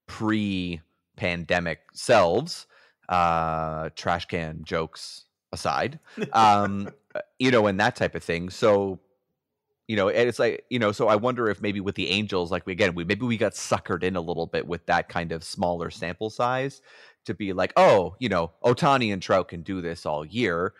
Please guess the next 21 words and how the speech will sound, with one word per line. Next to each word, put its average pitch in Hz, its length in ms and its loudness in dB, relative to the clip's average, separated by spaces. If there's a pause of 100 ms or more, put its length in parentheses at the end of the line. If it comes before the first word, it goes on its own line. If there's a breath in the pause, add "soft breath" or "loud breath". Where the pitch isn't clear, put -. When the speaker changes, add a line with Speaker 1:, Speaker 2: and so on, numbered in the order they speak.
(160 soft breath)
Speaker 1:
or 87 240 -4
what, - 160 -8
you 107 80 -2
know, 82 340 -2
or 87 200 -2
whatever. 82 500 -4
But 85 140 -6
re-, 98 100 -10
I - 640 -20
mean, 90 180 -12 (480)
when 104 140 -4
we 95 60 -2
think 135 180 -6
about 80 200 -6
it, - 40 -12
that's - 220 -6
kinda 117 180 -2
hard 92 220 0
to 76 100 -12
sustain 110 500 -8
over 69 400 -12